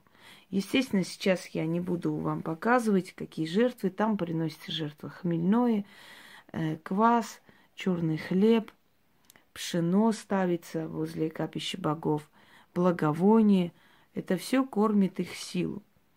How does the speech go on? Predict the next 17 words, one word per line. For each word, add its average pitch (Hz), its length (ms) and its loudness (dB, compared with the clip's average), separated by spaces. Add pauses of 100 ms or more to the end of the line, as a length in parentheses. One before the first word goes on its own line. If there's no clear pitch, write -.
(600)
Это 196 220 2
нужно 160 400 2
делать, 240 400 0
если 165 220 -4
вы 160 100 2
не 160 120 0
хотите, - 440 -6
чтобы 165 320 -6
они 196 160 0
забирали 170 500 -6
вашу 151 380 -10
энергию. 147 500 -12
Потому 170 360 -8
что, 170 240 -6
еще 165 260 -4
раз 165 200 -6
говорю, 175 440 -2